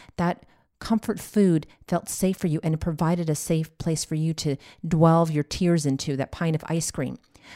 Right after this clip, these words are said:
So just recognize, you know, why you fall back on certain things and why we backslide on certain things.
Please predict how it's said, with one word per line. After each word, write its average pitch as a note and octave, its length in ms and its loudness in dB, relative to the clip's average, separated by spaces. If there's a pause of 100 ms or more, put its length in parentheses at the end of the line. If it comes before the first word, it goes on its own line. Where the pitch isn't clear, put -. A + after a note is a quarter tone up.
So F#3 240 4
just A3+ 400 0
recognize, F#3+ 680 2
you E3 60 -2
know, D3+ 120 2
why D#3+ 600 2 (240)
you E3+ 420 2
fall D#3 400 0
back E3 420 -2
on D#3 220 0
certain - 400 -4
things D#3 240 -2
and D3 100 0
why D3 140 2
we F3 100 2
backslide D3+ 560 -2
on C3 100 -4
certain - 300 -6
things. - 380 -6